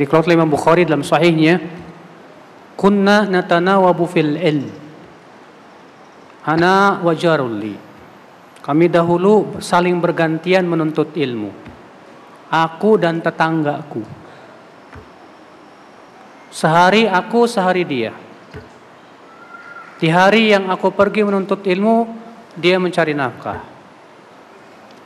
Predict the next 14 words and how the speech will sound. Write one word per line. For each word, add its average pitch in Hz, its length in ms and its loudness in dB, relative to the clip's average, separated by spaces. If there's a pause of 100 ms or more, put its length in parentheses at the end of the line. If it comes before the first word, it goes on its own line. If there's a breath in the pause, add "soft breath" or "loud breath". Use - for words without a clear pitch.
(580)
Sore 190 320 2
harinya 202 480 2
aku 208 160 -4
pulang 208 400 2
memberitahu 190 640 2
ilmu 190 260 0
yang 190 140 0
aku 170 240 -2
dapatkan 170 480 -2
dari 147 100 -2
Rasulullah 143 380 -4
sallallahu 139 320 -6
alaihi 123 160 -6
wasallam. 104 400 -14